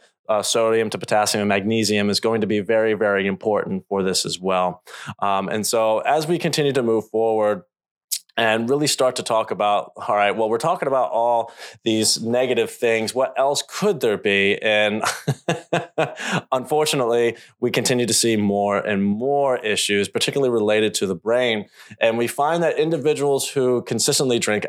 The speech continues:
alcohol also have lower gray matter volume and white matter tracks in the brain. And when it comes to the overall importance of this, this has to do with the overall impulse rates of neurons. It has to do with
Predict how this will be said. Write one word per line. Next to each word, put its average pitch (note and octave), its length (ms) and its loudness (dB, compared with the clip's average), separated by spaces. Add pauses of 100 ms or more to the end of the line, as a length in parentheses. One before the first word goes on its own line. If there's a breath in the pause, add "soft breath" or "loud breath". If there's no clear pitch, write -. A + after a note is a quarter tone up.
(120)
alcohol A2 840 0
also A#2 400 0
have G#2+ 400 0
lower G2 420 0
gray C3 380 0
matter F#2+ 400 0
volume F#2+ 580 -2 (300 soft breath)
and G#2 240 2
white G#2+ 240 0
matter G2+ 240 0
tracks F#2+ 400 0
in G2+ 160 -2
the F#2+ 60 0
brain. G2 480 0 (240 loud breath)
And G#2+ 200 2
when A#2 120 0
it A#2 140 0
comes E3+ 360 0
to C#3+ 340 0
the A#2+ 120 0
overall A2+ 360 2
importance G#2 480 -2
of F3+ 380 -2
this, G#2+ 320 0
this A#2 300 0
has A#2 460 0
to A#2 100 -6
do G#2+ 260 2
with G#2+ 240 0
the G2+ 80 -2
overall G2+ 480 2
impulse G#2+ 500 0
rates B2+ 380 0
of G2 220 -2
neurons. D3+ 500 0
It G#2 80 0
has G2+ 200 -2
to G#2 60 -4
do G#2 240 0
with G#2 240 2